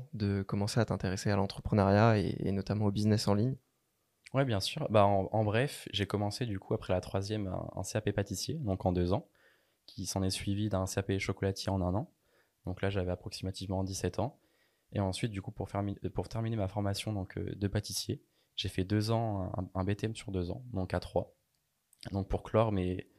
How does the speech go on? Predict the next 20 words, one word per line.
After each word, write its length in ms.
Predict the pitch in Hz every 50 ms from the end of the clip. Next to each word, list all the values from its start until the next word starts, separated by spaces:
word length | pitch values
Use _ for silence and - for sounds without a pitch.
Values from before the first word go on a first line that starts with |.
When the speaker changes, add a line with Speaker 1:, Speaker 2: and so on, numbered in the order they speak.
| _ _ _ - - _ -
Speaker 2:
mes 80 | 98
cinq 240 | - - 117 110 -
années 220 | 110 104 107 117 110
de, 360 | 110 95 90 90 90 90 90
de 80 | 92 98
formation 400 | 98 - 98 98 95 - - 120
en 40 | 110
pâtisserie. 440 | - 110 - 101 - - 90 - - - -
Et 80 | 95
donc 180 | 95 98 95 95
suite 180 | - - 131 -
à 60 | 98
ça, 260 | - - 95 107 - _ _ _ _ _ _ - _ _ _ _ -
donc 260 | 104 95 92 - -
il 20 | 101
y 40 |
a 20 | 101
eu 80 | 101
le, 420 | 98 95 90 90 85 87 92 - - -
dans, 260 | - 90 82 -